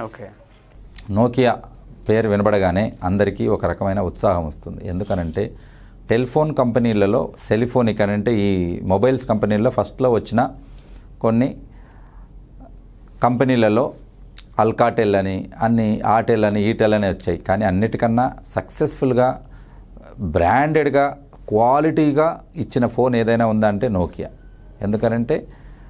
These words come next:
Speaker 2: ఇప్పుడు ఫోన్ వాడుతున్న వారందరూ కంపల్సరీగా వాళ్ళ లైఫ్లో Nokia ఫోన్ వాడి ఉంటారు. అందులో ప్రపంచంలో మనం చూసుకున్నట్లయితే ఆ Nokia కంపెనీ ఇప్పుడు లేకపోయినా,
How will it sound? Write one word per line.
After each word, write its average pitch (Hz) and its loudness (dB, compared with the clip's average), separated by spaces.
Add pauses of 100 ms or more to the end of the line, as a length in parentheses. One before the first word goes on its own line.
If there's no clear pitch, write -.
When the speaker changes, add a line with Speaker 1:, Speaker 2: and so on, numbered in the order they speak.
(260)
Speaker 2:
ఇప్పుడు 120 2 (840)
ఫోన్ 147 2
వాడుతున్న 139 2
వారందరూ 131 2
కంపల్సరీగా 165 0
వాళ్ళ 156 2
లైఫ్లో 143 0
Nokia 120 0
ఫోన్ 117 -2
వాడి 90 0
ఉంటారు. 82 -10 (840)
అందులో 127 2 (100)
ప్రపంచంలో 156 0
మనం 127 0
చూసుకున్నట్లయితే 127 0
ఆ 107 2
Nokia 131 2
కంపెనీ 131 0
ఇప్పుడు 113 0
లేకపోయినా, 110 2